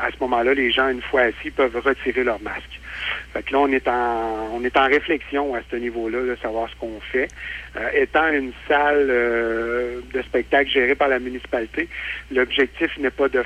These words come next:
faire des profits, là, euh, euh, gigantesques, donc c'est surtout de faire les frais. Donc c'est ça, là, qu'on analyse, là, avec notre cent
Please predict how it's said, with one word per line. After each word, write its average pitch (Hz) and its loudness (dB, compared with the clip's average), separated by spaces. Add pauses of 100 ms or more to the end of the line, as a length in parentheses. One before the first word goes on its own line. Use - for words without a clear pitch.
(120)
faire 139 2
des 120 -4
profits, 143 -8
là, 131 0
euh, 117 0 (540)
euh, 69 -6 (160)
gigantesques, 131 2 (120)
donc 123 -4
c'est 127 -4 (160)
surtout 139 -8
de 139 0
faire 131 0
les 131 -2
frais. - -6 (340)
Donc 117 -4 (120)
c'est 120 -12
ça, 143 0
là, 127 0
qu'on 123 -4
analyse, 117 -2
là, 120 0
avec 117 0
notre 120 -4 (100)
cent 135 2